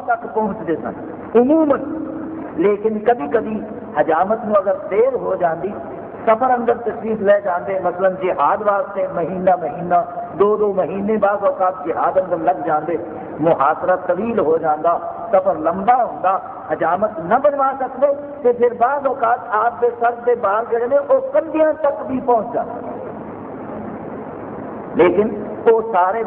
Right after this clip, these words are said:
برابر ہوندے سن، اگوں بھی پچھوں۔ آپ نے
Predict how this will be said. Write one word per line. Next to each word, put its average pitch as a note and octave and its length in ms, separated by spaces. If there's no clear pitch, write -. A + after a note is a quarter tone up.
برابر E3+ 460
ہوندے A3+ 280
سن، - 360
اگوں D#3+ 300
بھی A3 120
پچھوں۔ - 380
آپ A3+ 340
نے B3+ 100